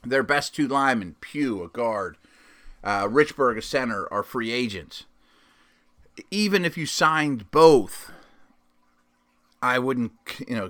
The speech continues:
condemn them for taking Nelson, especially if they could trade down three or four spots and get it done. And maybe that's the move. Trade down three or four spots and then trade up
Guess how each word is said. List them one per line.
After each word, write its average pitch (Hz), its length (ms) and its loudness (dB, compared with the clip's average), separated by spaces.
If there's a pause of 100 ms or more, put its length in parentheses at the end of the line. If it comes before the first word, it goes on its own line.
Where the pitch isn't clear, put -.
condemn 113 540 -2
them 104 180 -6
for 90 140 -12
taking 87 400 -8
Nelson, 82 340 -8
especially 170 540 2
if - 80 -2
they 127 120 0
could 113 140 -8
trade 131 340 -2
down 110 460 -4 (400)
three 127 220 0
or 113 80 0
four 107 220 -4
spots 101 440 -2
and 98 140 -10
get 92 120 -8
it 87 120 -12
done. 76 340 -8 (800)
And 135 160 2
maybe 156 280 2
that's 143 280 0
the 135 140 -4
move. 117 480 2 (560)
Trade 139 320 4
down 127 320 2
three 120 240 -6
or 113 60 -4
four 110 260 -4
spots 101 600 -2 (540)
and 120 180 2
then 120 140 2
trade 120 420 -2
up 143 280 2